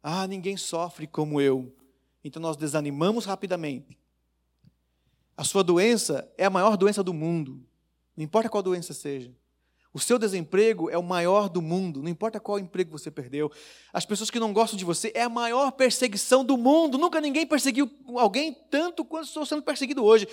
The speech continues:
Nós sempre colocamos isso. Mas quando nós vamos pra Paulo, com tudo isso, ele ainda estava dizendo que perseverava. Eu pouco estou me importando.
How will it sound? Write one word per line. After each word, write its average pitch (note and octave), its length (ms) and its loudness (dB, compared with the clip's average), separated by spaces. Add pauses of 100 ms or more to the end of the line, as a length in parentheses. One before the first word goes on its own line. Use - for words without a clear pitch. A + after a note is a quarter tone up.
(200)
Nós G#3 180 -4
sempre C4+ 300 -6
colocamos G#3+ 420 -4
isso. D3+ 180 -6
Mas F3 100 -2
quando A#3 120 -2
nós G#3+ 80 -2
vamos A3+ 180 -2
pra F#3 160 -2
Paulo, E3 580 2 (680)
com E3 180 -8
tudo A3 380 -2
isso, G#3 240 -4
ele G3+ 100 -6
ainda G3 120 -2
estava F#3+ 220 -4
dizendo F#3 380 -6
que D#3 320 -10 (460)
perseverava. E3 680 -12 (1500)
Eu G#3 280 -10 (260)
pouco G3 180 0
estou F#3+ 160 -6
me F#3 80 -10
importando. D#3+ 720 -6